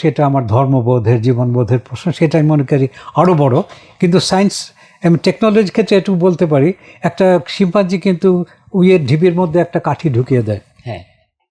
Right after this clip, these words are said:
Speaker 1: কাঠি ঢুকিয়ে এসে ওর মধ্যে উই পোকা ধরে, সেটা নিয়ে এসে খায়। এটা কিন্তু একটা যন্ত্র।
Speaker 2: হুম।
Speaker 1: কিন্তু সে এটাকে ফার্দার আর উন্নতি করতে পারে না।
Speaker 2: হুম।
Speaker 1: কিন্তু মানুষ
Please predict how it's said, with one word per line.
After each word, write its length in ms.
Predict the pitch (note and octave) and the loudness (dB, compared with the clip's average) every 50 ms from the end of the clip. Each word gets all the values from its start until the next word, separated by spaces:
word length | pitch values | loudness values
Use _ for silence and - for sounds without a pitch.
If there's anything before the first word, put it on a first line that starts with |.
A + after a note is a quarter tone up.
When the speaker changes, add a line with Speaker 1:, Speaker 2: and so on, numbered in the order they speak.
| _ _ | _ _
Speaker 1:
কাঠি 240 | - D#3+ - - F#3+ | -2 -2 0 0 2
ঢুকিয়ে 320 | D#3 F3 E3+ - G3+ G3+ | 2 2 2 2 2 0
এসে 140 | E3 - G3+ | 2 2 2
ওর 120 | F#3 F3 E3+ | 2 4 2
মধ্যে 200 | F3+ F3 F3 F3+ | 2 2 2 2
উই 100 | F3+ E3 | 2 0
পোকা 220 | - F3+ F3 F3+ | 0 0 0 2
ধরে, 240 | D#3 D#3+ F#3+ G3+ D#3+ | 2 2 2 0 0
সেটা 280 | - - E3+ D3 F3 | -2 -2 -2 0 0
নিয়ে 180 | D#3+ D#3+ E3 D#3 | 0 0 0 -2
এসে 180 | B2 - D#3 C3+ | -2 -2 -4 -6
খায়। 220 | - - B2 B2 G3+ | -4 -4 -6 -4 -2
এটা 220 | G3+ F3 G3 G#3+ | -2 0 0 0
কিন্তু 200 | F#3+ A3 G3+ G3+ | 0 0 -2 -2
একটা 160 | G3+ - - | -2 -2 -2
যন্ত্র। 400 | F3 D3 E3 D#3 C3+ - - A2 - - _ _ _ _ _ - | 0 0 0 0 -2 -2 -6 -8 -10 -12 _ _ _ _ _ -12
Speaker 2:
হুম। 200 | - A#2+ A2+ F#2+ G2+ - - - _ _ - - - - - - - - - - - | -8 -8 -8 -8 -10 -16 -20 -20 _ _ -20 -20 -20 -20 -20 -20 -20 -20 -20 -6 -2
Speaker 1:
কিন্তু 220 | - A3 G3 A#3 F3+ | 0 2 2 2 2
সে 120 | - A3+ | 2 2
এটাকে 220 | G#3+ F#3+ A3+ F3+ | 2 2 2 0
ফার্দার 440 | D#3+ - E3+ E3+ D#3+ D#3 F#3 F3+ F3 | -2 0 0 -2 0 2 2 2 4
আর 140 | F3 D#3+ D3+ | 4 2 2
উন্নতি 360 | D#3 D3 C#3 D3 B2+ - C#3 | 2 2 2 0 -2 -2 -4
করতে 300 | B2 C#3 A#2+ - - B2 | -4 -4 -4 -2 -4 -4
পারে 260 | G#2 B2+ A2+ G2+ A2 | -2 -2 -4 -4 -4
না। 100 | G2+ G2 | -6 -6
Speaker 2:
হুম। 140 | G2+ F#2 - - _ _ _ _ _ _ _ - | -8 -12 -14 -20 _ _ _ _ _ _ _ -4
Speaker 1:
কিন্তু 160 | F#3+ F3 F#3 | -2 0 0
মানুষ 340 | E3+ D#3+ E3+ F#3 A3+ G#3+ - | 2 2 2 2 2 0 0